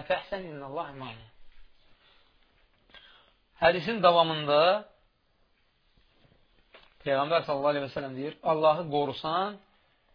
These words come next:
<clears throat> onu qarşında taparsan,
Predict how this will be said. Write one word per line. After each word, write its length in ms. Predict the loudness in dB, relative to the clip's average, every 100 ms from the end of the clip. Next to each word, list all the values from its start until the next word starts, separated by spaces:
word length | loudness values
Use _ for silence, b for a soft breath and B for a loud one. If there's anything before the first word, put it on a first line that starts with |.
| _ _ _ _ -12
<clears throat> 560 | -10 -10 -12 _ -10
onu 160 | -6 2
qarşında 440 | 4 4 -2 -4
taparsan, 600 | -4 -2 -2 -2 -6 -6